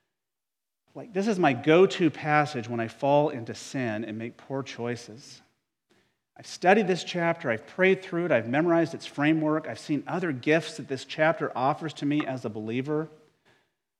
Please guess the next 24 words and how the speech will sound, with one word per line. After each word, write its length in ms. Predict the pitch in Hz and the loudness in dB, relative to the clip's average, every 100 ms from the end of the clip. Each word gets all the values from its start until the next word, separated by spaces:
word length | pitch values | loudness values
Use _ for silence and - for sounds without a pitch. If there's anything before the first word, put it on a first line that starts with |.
| - | -12
I've 120 | - | -8
shared 280 | - 180 185 | 4 6 6
it 40 | |
with 160 | 156 147 | 4 4
others. 600 | 139 156 170 170 - - _ _ _ _ _ _ _ _ _ _ _ | 4 4 2 -2 -12 -20 _ _ _ _ _ _ _ _ _ _ _
So 120 | - | -6
today, 640 | 135 127 170 151 147 143 - _ _ _ _ _ _ _ _ | -2 4 6 8 6 0 -14 _ _ _ _ _ _ _ _
I'd 40 | 135 | 2
like 180 | 147 151 | 2 2
to 100 | 147 | -2
remind 460 | 123 131 143 139 | 2 2 4 2
us 260 | 120 117 - | 2 -2 -6
of 260 | 135 120 117 | -8 -8 -6
nine 460 | 117 127 147 156 | -2 0 2 0
invitations 960 | 160 139 127 123 - 127 120 127 117 110 | -2 -4 -6 -8 -6 -4 -4 -6 -6 -6
of 280 | - 110 113 | -8 -10 -10
the 60 | |
gospel 760 | 107 110 110 113 - 101 101 104 _ _ | -8 -4 -4 -4 -10 -10 -10 -12 _ _
that 60 | - | -16
we 100 | 113 | -16
find 260 | - 117 113 | -10 -8 -6
in 60 | |
Psalm 280 | 104 - 110 | -8 -8 -10
fifty-one. 600 | 104 107 104 101 98 101 | -10 -14 -12 -12 -12 -14